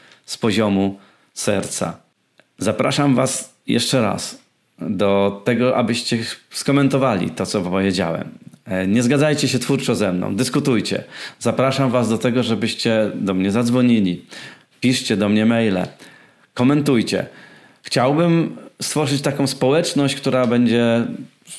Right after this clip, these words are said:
współtworzyła nowe koncepcje biznesu. I chciałbym przede wszystkim, aby były one wprowadzane w Polsce. Ja osobiście niewiele rzeczy w życiu my-, wymyśliłem, ale jedno, jeden cytat jest,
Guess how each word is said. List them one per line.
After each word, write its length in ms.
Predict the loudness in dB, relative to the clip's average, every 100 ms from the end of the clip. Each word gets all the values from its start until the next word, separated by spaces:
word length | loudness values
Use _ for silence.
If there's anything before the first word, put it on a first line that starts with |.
| -20
współtworzyła 1120 | -14 -10 -2 0 2 0 2 2 4 2 -2 -12 -20 -20 -20 _ -2
nowe 480 | 2 4 2 2 0
koncepcje 540 | -2 0 -4 -2 -2
biznesu. 560 | -2 -2 -2 -2 -6 -12 -18 _ _
I 120 | 0
chciałbym 680 | 0 0 0 2 2 2 0
przede 280 | 0 -2 -2
wszystkim, 480 | -2 -4 0 0 0
aby 200 | 0 0
były 320 | 0 2 2
one 260 | 2 0 0
wprowadzane 600 | 0 0 0 0 0 -2
w 40 |
Polsce. 520 | -2 -2 -2 -4 -6 -8 -12 -12 -10 -2
Ja 340 | 0 2 0 -6 -12 -6
osobiście 540 | -2 0 0 2 2
niewiele 300 | 4 4 2
rzeczy 240 | 0 -2
w 40 | -4
życiu 200 | -2 0
my-, 140 | 0
wymyśliłem, 680 | 0 0 0 0 -2 -2 -2
ale 220 | 0 0
jedno, 580 | 2 2 2 2 2 0 -2
jeden 280 | 0 0
cytat 340 | 0 0 0 -2
jest, 260 | -6 -10